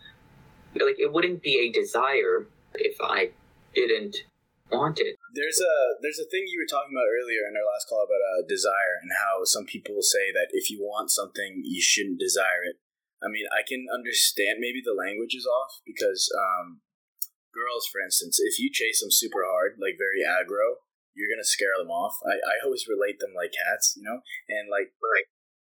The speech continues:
Speaker 2: many things are like that, dude. Like, I mean, certain things, if you just put your desire on your sleeve, that's not the way to pull it towards you. But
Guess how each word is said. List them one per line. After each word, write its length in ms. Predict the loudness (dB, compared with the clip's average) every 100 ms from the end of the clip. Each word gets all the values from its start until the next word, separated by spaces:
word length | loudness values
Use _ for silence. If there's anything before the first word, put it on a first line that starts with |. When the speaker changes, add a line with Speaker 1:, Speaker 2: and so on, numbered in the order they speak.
| _
Speaker 2:
many 320 | -10 -4 -4 -4
things 160 | -4 -4
are 80 | -2
like 160 | -2 -2
that, 240 | -4 -4
dude. 160 | -4 -4
Like, 160 | -4 0
I 80 | 0 -2
mean, 320 | -6 -10 -4
certain 400 | 4 4 4 0
things, 240 | -4 -4 -4
if 80 |
you 80 | -4
just 240 | 0 -2 -2
put 140 | -4
your 160 | -2 -2
desire 480 | 0 0 2 2 2
on 160 | -2
your 80 | 2
sleeve, 400 | 2 2 -2 -2 -2 -2
that's 240 | -2 2 0
not 240 | 0 -4
the 80 | -4
way 240 | -6 -6
to 240 | -6 -10 _ _
pull 240 | -6 0 0
it 80 | 0
towards 240 | -2 -2
you. 240 | -4 -8 _ _ _ _ _ _ _
But 320 | -2 -2 -2